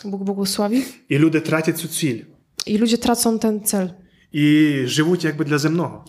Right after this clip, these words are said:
Speaker 1: I żyją jakby na, dla ziemi, dla
Speaker 2: І навіть
Speaker 1: ziemskiego.
Speaker 2: несвідомі цього.
Speaker 1: I nawet nieświadomi tego.
Speaker 2: Вони думають, що все добре.
Speaker 1: Myślą, że wszystko jest w
Speaker 2: Але коли
Speaker 1: porządku.
Speaker 2: Господь починає забирати,
Speaker 1: Ale kiedy Bóg zaczyna zabierać,
Speaker 2: змінювати щось,
Speaker 1: zmieniać coś,
Speaker 2: то оказується, що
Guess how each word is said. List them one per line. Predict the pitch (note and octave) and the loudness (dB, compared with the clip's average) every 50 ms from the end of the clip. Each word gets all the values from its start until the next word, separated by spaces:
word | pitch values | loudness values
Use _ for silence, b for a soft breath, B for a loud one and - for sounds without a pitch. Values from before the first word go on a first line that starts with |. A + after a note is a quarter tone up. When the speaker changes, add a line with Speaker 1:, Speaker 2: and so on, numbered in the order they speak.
| - _ - | -20 _ -8
Speaker 1:
I | - G3+ | -4 -2
żyją | G3 G#3 A3+ A#3 A3+ | 0 2 2 2 4
jakby | A3+ A3 G#3 G3 F#3+ G#3 | 2 2 0 0 -2 -2
na, | G3+ G#3 G#3 G3+ G3+ G3 | -2 0 -2 -2 -2 -4
dla | F#3+ F#3+ G3 G3 G3 | -4 -6 -6 -6 -4
ziemi, | G3 G#3 A3 G3 F#3 F3+ - | -4 -4 -4 -4 -6 -8 -10
dla | F#3 G3 | -6 -4
Speaker 2:
І | C#3+ | -2
навіть | C#3+ D3+ E3 F3 | 0 2 2 2
Speaker 1:
ziemskiego. | F3 F3+ G3+ F#3 E3 | 2 0 0 0 0
Speaker 2:
несвідомі | E3 E3+ E3+ E3 E3 E3 E3 - - F3 D#3+ F3 F3+ F3 E3+ | 0 2 2 2 2 0 0 0 0 2 2 2 2 2 2
цього. | E3+ F3 F3+ D3+ B2+ A#2+ G#2 - - - | 0 0 -2 -2 -4 -6 -10 -12 -12 -6
Speaker 1:
I | G3 | -2
nawet | G#3+ A3 G#3+ A3 | 0 0 2 2
nieświadomi | A3+ G#3+ - - A3 G3 G3+ G3 F#3+ | 2 2 2 0 0 0 0 0 0
tego. | F#3+ F#3+ F#3 - | -2 -4 -2 0
Speaker 2:
Вони | C#3 D#3 E3+ | 2 2 4
думають, | E3 F3+ F3+ F3+ E3+ E3+ | 4 4 4 4 4 2
що | F3 - E3 | 2 -2 -4
все | - - - F3+ | -4 -2 0 2
добре. | D#3+ F3 E3+ C3 A2+ G#2+ - - - - | 2 2 2 0 -2 -6 -10 -10 -4 -2
Speaker 1:
Myślą, | A3+ G#3+ - B3+ A#3+ | -2 0 0 0 0
że | A3+ | 0
wszystko | A3+ - A#3+ - - A#3+ | 0 0 -2 0 0 0
jest | A#3 A3+ - - | 0 0 0 0
w | - | 2
Speaker 2:
Але | C3+ D3 D#3+ | 2 4 4
коли | G#3 F#3+ E3+ E3+ | 4 4 4 4
Speaker 1:
porządku. | D#3+ | 4
Speaker 2:
Господь | D#3+ D#3+ - - G3+ G3 F#3+ E3 - - - B B B B B B | 2 0 -2 -2 0 0 0 0 -2 -6 -18 B B B B B B
починає | D#3+ D#3 - F#3 F#3 F#3+ F#3+ F3 | -2 -2 0 0 2 2 2 4
забирати, | D3+ D#3+ D3+ D3+ D#3 E3+ F#3 F#3+ F#3 - G#2+ - - | 4 2 2 2 4 4 2 2 0 -4 -8 -8 -6
Speaker 1:
Ale | G3+ G3+ G#3 | -4 -4 -2
kiedy | - A#3+ G3 A#3 | 0 0 0 0
Bóg | A#3 A#3+ A3+ - - | 0 -2 -6 -4 -2
zaczyna | G#3 G#3+ A3 G#3+ - A#3 A3 | 0 2 2 2 2 2 2
zabierać, | G#3+ A3 G#3+ B3+ C4+ A3+ G#3 G#3 G#3+ - | 2 2 2 4 2 2 2 0 -2 -2
Speaker 2:
змінювати | B2 C3 B2+ C#3 D3+ E3+ G#3+ A3 F#3+ F3 D3+ D3 C#3 C#3+ | -2 -2 0 2 4 4 4 4 4 4 2 2 -2 -4
щось, | - - - - - - - | -8 -10 -10 -12 -12 -8 -6
Speaker 1:
zmieniać | G3 F#3+ G3+ A3+ A3+ G#3+ G3+ F#3+ - | -4 0 2 2 2 2 0 0 0
coś, | - A#3 B3 B3 - - | 0 0 0 0 -2 -2
Speaker 2:
то | - D#3 | -2 -2
оказується, | D#3 D#3 F3+ F#3+ F#3 E3 F3+ F3+ E3+ F3 F#3 E3+ | 0 2 2 2 4 4 4 2 2 2 -2 -2
що | - - - F3+ E3+ D#3+ | -2 0 0 2 2 0